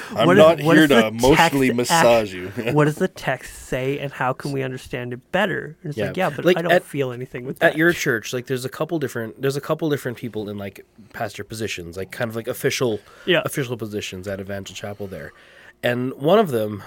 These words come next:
Speaker 3: I, I'll just say his name 'cause I respect him a lot. This isn't a slag. Uh, Vadim, like, he is a, he is a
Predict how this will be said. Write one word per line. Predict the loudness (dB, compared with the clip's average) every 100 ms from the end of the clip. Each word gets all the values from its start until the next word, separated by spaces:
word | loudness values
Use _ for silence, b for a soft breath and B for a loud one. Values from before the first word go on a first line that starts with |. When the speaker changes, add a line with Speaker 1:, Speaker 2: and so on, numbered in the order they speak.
| -10
Speaker 3:
I, | -8 -2
I'll | 0
just | 0
say | -2
his | -2
name | -6
'cause | -8 -4
I | -4
respect | -4 -6 -6
him | -8
a | -10
lot. | -12 -14 -12
This | -10 -8
isn't | -10 -10
a |
slag. | -10 -8 -8 -8 -12 b b b b
Uh, | -8
Vadim, | -6 -4 -4 -6 -14 -8
like, | -8 -8
he | -14 -8 -4 -4 0
is | 0 0 -2
a, | -8 -8 -10
he | -16 -6 4
is | 4
a | 4